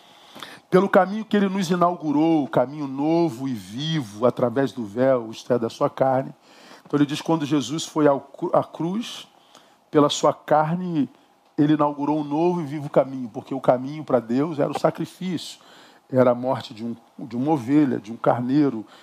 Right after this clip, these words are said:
de um sacrifício meu. Agora Jesus inaugurou um caminho, ou seja, o caminho pro Deus que eu quero conhecer está aberto. Então ele tem que ter ousadia pra entrar lá.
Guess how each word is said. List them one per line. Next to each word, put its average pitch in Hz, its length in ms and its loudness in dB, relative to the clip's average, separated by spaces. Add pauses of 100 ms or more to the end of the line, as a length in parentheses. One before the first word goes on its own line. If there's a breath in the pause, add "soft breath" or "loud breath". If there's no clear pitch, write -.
(140 loud breath)
de 127 120 -10
um 131 40 -6
sacrifício 131 680 -2
meu. 151 280 2 (260 loud breath)
Agora 180 280 4
Jesus 190 320 -2
inaugurou 208 460 0
um 202 60 -6
caminho, 165 380 0
ou 139 40 -12
seja, 139 240 -10
o - 40 -12
caminho 175 400 0
pro 185 200 -8
Deus 131 360 -4
que - 80 -12
eu 131 60 -4
quero 120 240 2
conhecer 120 540 -2
está - 200 -2
aberto. - 520 -2 (3750)
Então 175 120 4
ele 175 80 2
tem 170 180 0
que 165 80 -10
ter 175 60 0
ousadia 170 460 0
pra 165 160 -4
entrar 165 240 0
lá. 78 360 -2